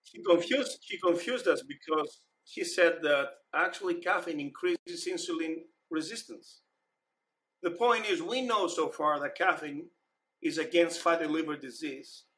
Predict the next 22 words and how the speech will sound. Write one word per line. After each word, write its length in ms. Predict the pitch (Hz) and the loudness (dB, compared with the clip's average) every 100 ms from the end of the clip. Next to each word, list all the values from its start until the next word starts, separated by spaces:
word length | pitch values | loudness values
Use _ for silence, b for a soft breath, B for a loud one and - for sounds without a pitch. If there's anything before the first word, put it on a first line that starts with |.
| _ | _
that 120 | 143 139 | -2 -2
is 140 | 127 | -2
linked 240 | 143 156 151 | -2 -4 -4
to 60 | |
insulin 320 | 139 - 135 | -10 -10 -10
resistance. 480 | 127 117 151 - - | -10 -10 -14 -14 -14
And 120 | 170 170 | -8 -4
something 280 | 262 254 | -2 0
more 140 | 247 240 | 0 0
important, 360 | - 226 151 - _ _ _ _ - | 0 -2 -2 -8 _ _ _ _ -6
we 240 | 233 269 | -2 0
bodybuilders 600 | 311 190 180 175 165 160 - | 2 2 4 4 4 2 0
have 220 | 196 - - - | 2 2 0 -2
caffeine 520 | 208 196 156 147 147 | 0 0 -2 -10 -6
as 220 | 156 151 | -6 -4
number 340 | 165 185 196 170 | 0 0 2 4
one 300 | 175 175 170 | 4 2 -2
tool 400 | 247 190 147 170 _ _ _ _ _ _ | -6 -4 -4 -8 _ _ _ _ _ _
for 220 | - 170 | 0 2
beta 180 | 170 190 | 4 4
oxidation 720 | 196 - 185 190 - 147 165 - _ _ _ _ _ _ _ - | 2 -2 0 2 0 -4 -6 -10 _ _ _ _ _ _ _ -6
pre-workout, 680 | 226 220 185 - 131 95 - | -4 2 2 4 2 2 -2